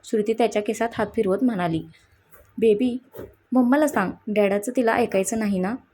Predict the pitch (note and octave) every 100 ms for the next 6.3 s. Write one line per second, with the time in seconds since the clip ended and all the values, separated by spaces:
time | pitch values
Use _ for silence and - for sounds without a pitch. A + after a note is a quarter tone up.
0 | _ A#3 B3+ B3+ A3+ A#3 C4+ C#4+ B3+ A#3
1 | C#4 C4+ A3+ G#3+ F#3+ F3 E3 D3+ - _
2 | _ _ _ _ - - - C4+ D4 D#4
3 | C#4+ C4+ C4 C4+ A3+ A#3+ B3 G#3 A3 C4
4 | B3 A#3 B3 B3+ F#3+ F#3 G#3 E3 D#3 D#3+
5 | - - _ - _ - - A#3+ C#4 C4+
6 | C#4+ A#3+ G#3+